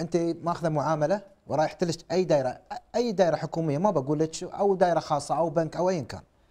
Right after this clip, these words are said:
ورايح تلي تخلصين معامله، تين تحصلين خذيتي كرت وقاعده في الانتظار تنتظرين الرقم. خلص الكاستمر اللي قدامك وتفاجئين انه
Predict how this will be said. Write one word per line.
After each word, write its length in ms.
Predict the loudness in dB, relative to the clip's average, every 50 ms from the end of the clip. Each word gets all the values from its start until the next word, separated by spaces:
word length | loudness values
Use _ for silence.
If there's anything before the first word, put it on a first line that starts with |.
| _ _ _ _ _ _ _ _ _ _ -2
ورايح 340 | 2 4 4 4 2 0
تلي 380 | -2 0 0 0 2 2 0 0
تخلصين 380 | -2 -2 -2 -2 -2 -2 -4 -4
معامله، 480 | -2 -4 -4 -4 -6 -6 -8 -8 -10 -12 _ -4
تين 200 | -2 0 0 0
تحصلين 560 | -2 -2 -4 -4 -2 -2 0 0 0 -2 -6 -12 _ _ _ _ -8
خذيتي 340 | -2 2 2 2 2 0 -2
كرت 380 | 0 0 0 0 -2 -8 -8
وقاعده 280 | -4 -2 0 0 0 0
في 60 | -2
الانتظار 480 | -2 -4 -4 -2 0 2 2 2 0 -2 -10 _ _ _ _ _ _ _ _ -4
تنتظرين 600 | -4 -2 0 0 0 0 2 2 0 0 -2 -8 -16 _ _ _ _ _ _ _ _ _ _ _ _ _ _ _ -6
الرقم. 340 | -2 0 0 0 -2 -4 -8 -10 _ _ _ _ _ _ _ _ _ _ _ _ _ _ _ _ _ _ _ _ _ _ _ _ _ _
خلص 440 | -8 -6 -4 -2 0 0 -2 -2 -4
الكاستمر 640 | -6 -6 -6 -4 -2 -2 -2 -2 -2 -6 -4 -4 -2
اللي 420 | -2 -2 -2 -2 -2 -2 -4 -6
قدامك 640 | -6 -8 -8 -4 -2 -2 -2 -2 -2 -6 -6 -6 -8
وتفاجئين 800 | -8 -8 -8 -8 -4 -2 0 0 0 -4 -6 -6 -6 -6 -6 -6
انه 300 | -6 -6 -6 -6 -6 -8